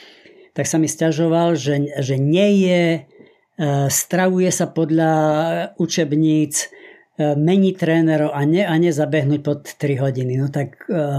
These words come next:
moje ego vtedy veľmi, veľmi rástlo. Ale Alexander Š-, e, Stu-, Stub bol asi najsilnejší z tých mojich, z tých mojich parťákov. Dodnes, keď idem do Madridu,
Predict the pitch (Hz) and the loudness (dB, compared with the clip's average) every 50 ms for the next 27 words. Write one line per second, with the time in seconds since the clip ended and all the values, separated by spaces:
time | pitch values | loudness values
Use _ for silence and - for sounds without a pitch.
0 | 139 143 143 147 165 185 175 165 160 147 143 160 175 165 147 135 147 139 - - | -2 -2 -2 -4 -4 -2 -2 0 0 0 -2 -2 -2 -4 -2 -2 -4 -6 -6 -4
1 | 151 143 135 139 139 139 147 147 147 143 135 123 110 107 - - - _ _ - | -4 -2 -2 -2 0 0 0 0 0 0 0 -2 -4 -6 -12 -18 -20 _ _ -4
2 | 156 151 147 143 139 135 131 127 131 127 117 - - - - 131 113 110 135 135 | -2 -2 0 0 0 -2 -2 -2 -2 -2 -4 -4 -6 -6 -8 -6 -6 -6 -8 -10
3 | _ _ _ _ - - - - - - - - 156 147 160 180 190 208 208 208 | _ _ _ _ -20 -20 -20 -20 -20 -14 -6 -4 -4 -2 -2 0 -2 -2 -2 0
4 | 190 190 170 156 151 147 - - - - - 156 147 - - - - - - 277 | -2 -2 0 0 -2 -4 -4 -10 -10 -6 -6 -4 -4 -4 -6 -8 -8 -8 -8 -6
5 | 311 302 - - - - - - - 196 214 202 226 202 - - - - _ _ | -4 -4 -6 -6 -6 -10 -8 -4 -2 0 0 0 -2 -4 -6 -10 -20 -20 _ _
6 | _ _ _ _ - 143 123 147 156 170 165 - - 151 - 143 147 147 - - | _ _ _ _ -12 -6 -4 -2 -2 -2 -2 -2 -2 -2 0 0 0 -2 -2 -2
7 | 143 135 135 135 131 - - 135 131 - - 143 131 135 135 131 131 127 127 107 | -2 -2 0 -2 -2 -4 -4 -4 -4 -4 -4 -4 -2 -2 -2 -2 -2 -4 -6 -8
8 | - - _ - - - - - - - - _ _ _ _ - - - 143 127 | -10 -14 _ -20 -20 -20 -20 -20 -20 -20 -20 _ _ _ _ -16 -8 -6 -4 -2
9 | 123 131 131 131 127 - - 135 135 131 131 - 135 127 127 127 - 135 131 135 | -2 0 -2 -2 -2 -4 -4 -4 -4 -4 -4 -4 -6 -6 -6 -6 -6 -6 -6 -8
10 | 135 117 - _ _ _ _ - - - - - - - - - - - 135 160 | -10 -12 -14 _ _ _ _ -20 -20 -20 -20 -20 -20 -20 -20 -16 -8 -4 -2 0
11 | 170 165 160 165 151 143 - - - 151 143 139 147 143 143 135 127 135 139 147 | 0 2 2 0 0 0 -2 -4 -4 -4 -2 -2 -2 -2 0 0 0 0 0 0
12 | 147 135 156 151 156 156 151 156 160 165 165 160 151 | 0 0 0 0 0 0 2 2 2 2 2 0 -2